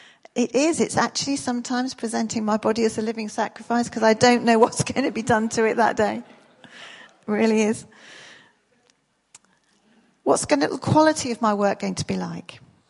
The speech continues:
Am I gonna get away with as little as possible? Am I going to be, have integrity? Am I gonna be the person who brings stationery home from the office? Or steals time? For me, it's stealing time. How long was that lunch break?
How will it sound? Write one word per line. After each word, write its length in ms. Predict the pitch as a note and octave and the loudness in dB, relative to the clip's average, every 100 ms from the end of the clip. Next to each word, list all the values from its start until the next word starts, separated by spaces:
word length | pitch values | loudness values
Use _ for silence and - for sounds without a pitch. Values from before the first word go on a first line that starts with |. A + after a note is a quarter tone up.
| _ _ _ - | _ _ _ -4
Am 80 | A3+ | -2
I 60 | |
gonna 180 | A3+ A3 | 0 -2
get 240 | A3+ - | -4 -6
away 180 | G3 G3 | -6 -4
with 140 | F#3+ F#3+ | -4 -6
as 100 | F#3+ | -8
little 260 | F#3 F#3 | -8 -8
as 100 | F3+ | -8
possible? 520 | - F#3+ - F3+ F3 - _ _ _ _ _ _ _ _ _ _ _ _ _ _ _ - | -6 -6 -8 -10 -12 -14 _ _ _ _ _ _ _ _ _ _ _ _ _ _ _ -2
Am 80 | A#3+ | -2
I 60 | |
going 180 | C4+ C#4+ | -2 -4
to 120 | - | -4
be, 400 | B3+ C4+ C4 - - _ - | 0 2 2 -2 -12 _ -6
have 160 | B3+ C4 | -2 0
integrity? 800 | B3+ E4 - B3 - F#3 F#3 _ _ _ _ _ _ - | 2 0 0 -4 -2 -6 -8 _ _ _ _ _ _ -10
Am 80 | B3 | -6
I 20 | |
gonna 320 | C4+ C4 B3 | -4 -2 -4
be 360 | B3 B3+ - A#3 | -4 -6 -6 -6
the 100 | A3+ | -2
person 400 | A#3+ G#3+ - G3+ | -2 -4 -6 -10
who 100 | G3+ | -8
brings 420 | G#3 G3 F#3+ - - | -8 -8 -10 -14 -18
stationery 580 | - G3 F#3+ - F#3+ | -12 -10 -10 -10 -12
home 220 | F#3 F#3 F3 | -10 -12 -12
from 200 | - F3+ | -14 -12
the 120 | F3 | -12
office? 500 | E3 - D#3+ - - _ _ _ _ - - - | -12 -16 -20 -20 -20 _ _ _ _ -20 -20 -6
Or 140 | A#3+ | -4
steals 500 | A#3+ - C4+ C4 A#3+ | -4 -6 -4 -2 -2
time? 400 | - A3 F#3+ F#3+ | -2 -2 -2 -6
For 140 | - C4+ | -6 -4
me, 220 | E4+ D4 | -2 -2
it's 120 | - | -4
stealing 520 | - - B3+ A#3+ A3+ | -8 -4 -4 -2 -4
time. 520 | G#3+ A3 G3 F#3 F3 - _ _ _ _ _ _ _ _ | -6 -8 -8 -8 -10 -16 _ _ _ _ _ _ _ _
How 240 | - B3+ | -2 0
long 240 | A#3+ A#3 A3 | 4 2 2
was 140 | G3+ | -2
that 180 | G3+ - | -4 -4
lunch 280 | F#3+ F3 - | -4 -6 -8
break? 520 | E3+ D3 - - | -8 -8 -12 -20